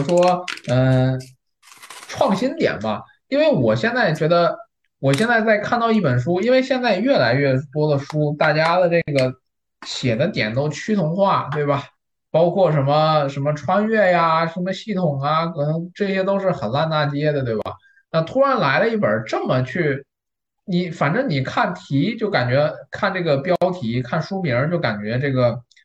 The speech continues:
很出彩的这个书，那你肯定它有一些新的创新出来，对吧？可能就想聊聊这些创新，你觉得有什么新颖的东西吗？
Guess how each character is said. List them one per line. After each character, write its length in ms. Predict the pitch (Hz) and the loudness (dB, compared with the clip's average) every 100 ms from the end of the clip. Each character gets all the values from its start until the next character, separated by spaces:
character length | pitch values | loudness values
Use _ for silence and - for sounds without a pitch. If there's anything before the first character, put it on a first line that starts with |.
| _ _ | _ _
很 240 | - 123 120 | -10 -6 -6
出 200 | - 208 | -2 -2
彩 360 | 208 87 90 | -2 -6 -8
的 80 | - | -8
这 120 | 123 | -4
个 120 | 127 110 | -4 -4
书， 340 | - 110 - _ _ _ | -6 -10 -10 _ _ _
那 240 | 214 196 | -2 0
你 240 | 156 135 160 | 0 -2 -2
肯 180 | 143 | -2
定 160 | 123 175 | -2 -2
它 240 | 170 190 | -2 -2
有 160 | - 120 | 0 0
一 80 | 135 | 0
些 260 | 156 151 156 | 0 0 -2
新 340 | - - 214 | -8 -8 -4
的 240 | 214 147 139 | -2 -4 -6
创 320 | - 226 147 | -2 0 0
新 140 | 131 123 135 139 - | 0 -2 -2 -6 -12
出 240 | - 120 | -12 -8
来， 160 | 104 - | -8 -6
对 100 | 127 | -4
吧？ 160 | 110 - - | -4 -6 -12
可 100 | - | -6
能 160 | 135 196 | -4 -4
就 80 | 202 | -4
想 220 | 123 113 | -4 -2
聊 200 | 113 143 | 0 0
聊 120 | 185 | 0
这 160 | 180 170 | -2 -4
些 240 | 170 170 | 0 -2
创 280 | 170 208 117 | -2 -6 -4
新， 140 | 117 107 - | -4 -6 -8
你 180 | 139 127 | -4 -2
觉 100 | 123 | 0
得 80 | 156 | 0
有 180 | 175 113 | 0 -2
什 100 | 110 | -4
么 260 | 117 127 127 - _ _ _ _ | -2 -2 -2 -12 _ _ _ _
新 260 | - - 180 | -10 -4 -2
颖 140 | 151 | -2
的 80 | 107 | -4
东 200 | 113 117 | -4 -4
西 60 | |
吗？ 120 | 104 | -4